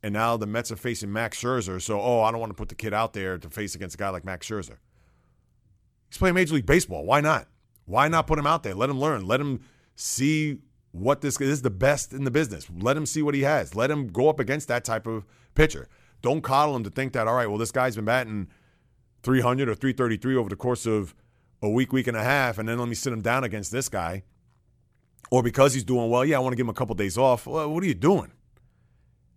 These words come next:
This guy's gonna be on your team for many years to come,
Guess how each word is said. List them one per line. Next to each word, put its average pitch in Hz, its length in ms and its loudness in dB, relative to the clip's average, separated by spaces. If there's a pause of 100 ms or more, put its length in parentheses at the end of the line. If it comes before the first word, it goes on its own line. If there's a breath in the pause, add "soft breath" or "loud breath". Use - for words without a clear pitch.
(240)
This 165 180 0
guy's 170 260 4
gonna 151 160 -2
be 143 160 0
on 156 280 0
your 143 160 0
team 160 300 -2
for 117 340 -4
many 143 260 0
years 143 180 -2
to 113 80 -6
come, 117 500 2